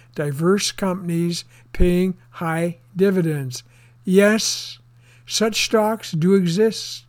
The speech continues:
despite what your financial advisor will tell you. When you buy such a stock, you know exactly what you have bought, why you have bought it, and the one-time cost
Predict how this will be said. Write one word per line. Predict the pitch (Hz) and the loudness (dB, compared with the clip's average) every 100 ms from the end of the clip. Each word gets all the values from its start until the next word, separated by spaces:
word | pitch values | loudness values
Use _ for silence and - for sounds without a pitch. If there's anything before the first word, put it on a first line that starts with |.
| _ _ - | _ _ -8
despite | 175 - 214 214 214 | -6 -4 0 -2 -4
what | 202 | -12
your | 208 175 | -6 -6
financial | 170 175 175 175 - 165 | -2 0 2 0 -2 -4
advisor | 147 147 165 165 156 147 | -2 -2 0 0 -2 -4
will | 139 135 | -6 -6
tell | 170 185 170 | -2 0 -2
you. | 135 131 - _ _ _ _ _ _ _ _ _ - | -4 -12 -20 _ _ _ _ _ _ _ _ _ 2
When | 220 | 6
you | 226 | 6
buy | 190 254 285 | 8 6 6
such | - 208 180 | 2 -2 -2
a | 147 | -6
stock, | - - 160 151 165 - _ _ - | -6 -4 -4 -4 -8 -14 _ _ 2
you | 202 | 4
know | 226 220 | 6 4
exactly | 202 165 196 214 240 - 180 135 - _ _ | 2 2 2 4 2 0 -4 -6 -10 _ _
what | 185 180 | -8 -4
you | 180 165 | -2 -2
have | 143 | -2
bought, | 147 160 139 - - _ _ _ - | -2 -2 -4 -8 -18 _ _ _ -2
why | 185 202 220 240 240 208 170 - | 4 6 6 6 4 2 -2 -4
you | 180 170 | -2 0
have | 151 147 | 0 -2
bought | 156 147 139 | -2 -2 -4
it, | 139 - _ _ _ | -8 -12 _ _ _
and | 180 170 | 0 2
the | 170 | 4
one-time | 190 208 208 - 185 185 175 | 4 4 2 -2 0 0 0
cost | 180 180 180 170 | -2 -2 -2 -4